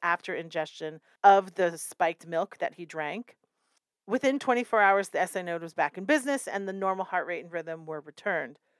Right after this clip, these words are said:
The patient only required supportive care, but nonetheless, this was reported in two thousand four, so not probably associated with an idea from Wedding Crashers, but there is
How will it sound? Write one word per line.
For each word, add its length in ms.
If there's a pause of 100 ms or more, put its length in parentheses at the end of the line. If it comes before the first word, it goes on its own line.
(120)
The 40
patient 280
only 200
required 420
supportive 460
care, 340
but 180
nonetheless, 640 (320)
this 220
was 160 (120)
reported 380
in 80
two 80
thousand 360
four, 340 (320)
so 120
not 380 (180)
probably 800
associated 580
with 260 (300)
an 120
idea 640
from 300
Wedding 300
Crashers, 520
but 140
there 160
is 180